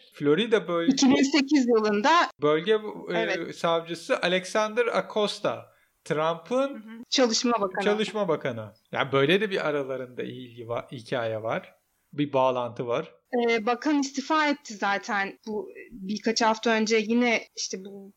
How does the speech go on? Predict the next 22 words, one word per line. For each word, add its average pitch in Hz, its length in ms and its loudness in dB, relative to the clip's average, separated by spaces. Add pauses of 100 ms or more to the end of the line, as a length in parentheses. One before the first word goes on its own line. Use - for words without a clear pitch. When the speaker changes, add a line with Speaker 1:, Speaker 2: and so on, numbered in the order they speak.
Speaker 2:
Epstein'in 214 420 0
ikinci 220 360 0
defa 220 300 0
tutuklanması - 1120 -4
üzerine 214 1200 -2
basın, 220 320 -2
Amerikan 208 420 -4
basını 208 280 -6
bunu 220 200 0
gündeme 220 360 0
getirdiği 220 680 -2
zaman 226 380 0
işte - 200 -2
iki 185 220 -4
bin 208 80 -4
sekizde 208 560 -4
de, 202 180 2 (320)
e, 196 240 -2
ömür 208 340 4
boyu 247 300 4
hapis - 520 -4
cezasıyla 214 1200 -4